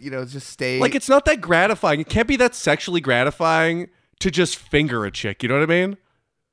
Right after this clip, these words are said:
Speaker 1: I mean, it isn't. I've done it.
Speaker 2: <laughs> I mean, for lesbians, 'cause that's all they got.
Speaker 1: Yeah, no, but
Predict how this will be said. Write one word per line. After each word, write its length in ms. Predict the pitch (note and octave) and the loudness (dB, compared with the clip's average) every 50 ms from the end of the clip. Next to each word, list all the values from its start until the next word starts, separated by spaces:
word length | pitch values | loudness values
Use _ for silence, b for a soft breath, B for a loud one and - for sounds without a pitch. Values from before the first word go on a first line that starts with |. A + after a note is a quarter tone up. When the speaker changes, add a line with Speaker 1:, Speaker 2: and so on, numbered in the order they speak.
| _ _ _ _ _ _ - - _ _ _ _ _ _ _ | _ _ _ _ _ _ -20 -20 _ _ _ _ _ _ _
Speaker 1:
I 40 | A#2+ | -10
mean, 160 | B2+ C3 A#2+ | -8 -6 -6
it 120 | A#2 A2 A#2+ | -6 -4 -4
isn't. 380 | C3+ C3 G2+ G2+ F2+ E2+ - - | -4 -4 -4 -8 -16 -18 -16 -12
I've 120 | - G#2 G2 | -12 -10 -6
done 200 | A2+ B2 A#2+ - | -6 -6 -2 -2
it. 640 | - - - - - A#3 A#3+ C#4 - A3+ - A#3 - | -2 -2 -2 0 0 2 2 2 -2 -2 -6 -6 -2
Speaker 2:
<laughs> 160 | - B3+ - | -2 -2 -2
I 20 | A3 | 0
mean, 200 | F#3 G#3 G3+ F#3 | 0 0 -2 -2
for 120 | G3 G#3 | -2 -2
lesbians, 400 | F#3+ G3+ G#3+ G#3 F3 C3+ B2 A#2+ | 0 2 0 0 0 -4 -6 -2
'cause 120 | - A3+ B3+ | 2 2 2
that's 140 | C4+ B3+ D4+ | 4 4 4
all 100 | C#4 C#4 | 4 4
they 120 | C4 A#3 | 4 2
got. 420 | G3+ A#3 C#4+ D4+ E3+ G2 - - b b b b b b b | 2 4 4 4 2 0 -4 -8 b b b b b b b
Speaker 1:
Yeah, 140 | D#3 D#3+ D#3 | 0 0 2
no, 120 | D#3 D#3 | 2 0
but 140 | B2 B2+ A#2+ | -2 -4 -8